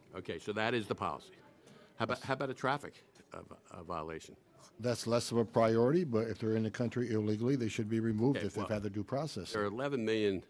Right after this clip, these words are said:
Speaker 1: illegal, illegals in this country, uh, so that's not gonna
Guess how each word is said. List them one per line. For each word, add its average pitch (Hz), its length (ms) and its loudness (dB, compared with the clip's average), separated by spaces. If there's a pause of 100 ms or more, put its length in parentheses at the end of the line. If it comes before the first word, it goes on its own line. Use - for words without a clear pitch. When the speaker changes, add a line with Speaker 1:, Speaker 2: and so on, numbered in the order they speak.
(140)
Speaker 1:
illegal, 95 500 -4 (640)
illegals 92 400 -4
in 90 100 -4
this 85 140 -8
country, 69 500 -4 (800)
uh, - 60 -14
so 92 300 -6
that's 110 240 -4
not 104 160 -2
gonna 85 160 -6